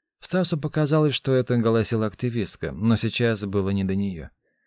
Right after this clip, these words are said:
Он свесился еще ниже, почти по пояс, и заглянул в вагон, но в полумраке толком ничего не разглядел, кроме метания мосфильмовцев,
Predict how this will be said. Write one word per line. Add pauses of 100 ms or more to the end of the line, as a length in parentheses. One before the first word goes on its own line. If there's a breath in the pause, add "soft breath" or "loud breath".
Он
свесился
еще
ниже,
почти
по
пояс,
и
заглянул
в
вагон, (280 soft breath)
но
в
полумраке
толком
ничего
не
разглядел,
кроме
метания
мосфильмовцев,